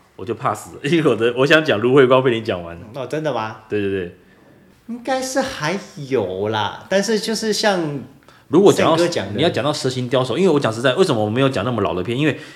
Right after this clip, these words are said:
Speaker 1: 以前套招很慢。
Speaker 2: 那个、那个以前的那样子的拍摄风格跟现在有点不一样。
Speaker 1: 对，对，对，所以其实我很难列入我所谓想要成为经典的
Speaker 2: 啊。
Speaker 1: 这种部分了。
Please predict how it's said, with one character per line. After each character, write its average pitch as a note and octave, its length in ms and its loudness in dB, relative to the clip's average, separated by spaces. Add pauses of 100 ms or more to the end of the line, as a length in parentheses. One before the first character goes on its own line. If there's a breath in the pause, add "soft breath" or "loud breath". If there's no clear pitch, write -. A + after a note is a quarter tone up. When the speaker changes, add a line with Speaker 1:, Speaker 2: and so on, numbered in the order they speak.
(140 loud breath)
Speaker 1:
以 G#2 80 -10
前 A2+ 180 -6
套 B2+ 180 0
招 A#2 140 0
很 A2+ 100 -4
慢。 F2 340 -8 (600)
Speaker 2:
那 A#3 140 -2
个、 D#3+ 420 4
那 A3+ 140 -2
个 C#3+ 360 4
以 A#2+ 140 -4
前 D3 180 -4
的 E3+ 120 0
那 G3+ 80 2
样 F#3+ 180 2
子 C#3 140 -8
的 B2 260 2
拍 F3 220 2
摄 F3+ 160 2
风 E3 200 0
格 C3 140 -2
跟 C3 100 0
现 C#3 140 -4
在 B2+ 140 0
有 G#2 80 -2
点 F#2 100 -12
不 A2+ 80 -8
一 G2+ 40 -6
样。 F#2 40 -6
Speaker 1:
对， G#2+ 140 6
对， G#2 100 2
对， G#2 80 2
所 D3 140 2
以 D3+ 40 4
其 B2+ 140 -2
实 A2+ 240 -2 (140)
我 G#2 320 0
很 - 260 -8
难 G2+ 220 -4
列 C3+ 140 4
入 A#2+ 260 2
我 G#2 80 4
所 F#2 180 -4
谓 G2 320 2
想 E2 220 -10
要 G#2 280 -8
成 F#2+ 160 -8
为 F#2+ 140 -6
经 G#2 300 -8
典 - 240 -12
的 - 540 -18
Speaker 2:
啊。 E2 280 -10
Speaker 1:
这 E2 60 -14
种 E2+ 160 -8
部 G2 160 -6
分 F2 180 -8
了。 D2+ 100 -18